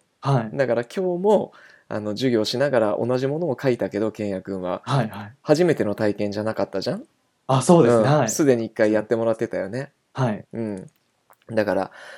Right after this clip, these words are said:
Speaker 2: ああいう形で本当にこのサイズをちっちゃくしていって、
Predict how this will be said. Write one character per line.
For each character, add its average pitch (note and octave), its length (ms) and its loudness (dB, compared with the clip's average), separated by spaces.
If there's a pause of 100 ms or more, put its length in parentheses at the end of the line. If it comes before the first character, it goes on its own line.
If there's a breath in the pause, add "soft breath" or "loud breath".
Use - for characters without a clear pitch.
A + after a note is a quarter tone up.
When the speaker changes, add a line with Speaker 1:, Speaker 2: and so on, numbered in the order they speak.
(120)
Speaker 2:
あ - 80 0
あ F3+ 60 4
い F3+ 60 4
う F3 80 2
形 F3 380 0
で D#3 100 2
本 F3+ 220 -4
当 F#3 140 -4
に F3 200 -2
こ F3 160 -4
の E3 560 -2
サ E3 180 2
イ E3 60 6
ズ D3 80 0
を D#3+ 80 2
ち - 140 -6
っ - 20 -20
ち - 80 -4
ゃ D#3+ 60 0
く A#2+ 100 -6
し - 80 -6
て F#2 80 -4
い F2+ 60 -2
っ - 20 -12
て、 F#2+ 460 -2